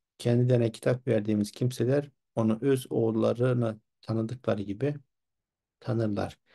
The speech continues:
Yine de siz Allah'ın iradesini ortaya koyacağı güne kadar mukabelede bulunmayıp hoşgörülü davranın. Bu ilahi beyanın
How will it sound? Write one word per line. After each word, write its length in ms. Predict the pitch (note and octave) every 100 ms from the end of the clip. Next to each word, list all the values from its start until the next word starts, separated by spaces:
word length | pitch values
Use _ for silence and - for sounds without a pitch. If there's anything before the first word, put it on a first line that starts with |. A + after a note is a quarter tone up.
| _ _ _
Yine 180 | C3+ C#3 B2
de 80 | B2
siz 440 | - D3+ D3 -
Allah'ın 380 | B2+ A2+ A#2+ C3+
iradesini 600 | - B2 A2 G#2+ G#2 A2+
ortaya 380 | G#2+ G#2+ B2+ B2
koyacağı 440 | A#2 A2 G#2+ A2
güne 280 | G#2+ A2+ B2+
kadar 260 | B2+ A2+ B2+
mukabelede 800 | A2+ - A2+ G#2+ A2 G2+ - -
bulunmayıp 500 | A#2+ B2+ A#2 D3+ D3+ _
hoşgörülü 600 | C3 B2 - A#2 A2+ A#2+ - -
davranın. 460 | G2+ G2 F#2+ F#2 _ _ _ _ _ _ _ _ _ _ _ _ _ -
Bu 80 | D3+
ilahi 460 | D3+ C#3 C3+ D3+
beyanın 460 | A#2 G#2+ G#2 A#2+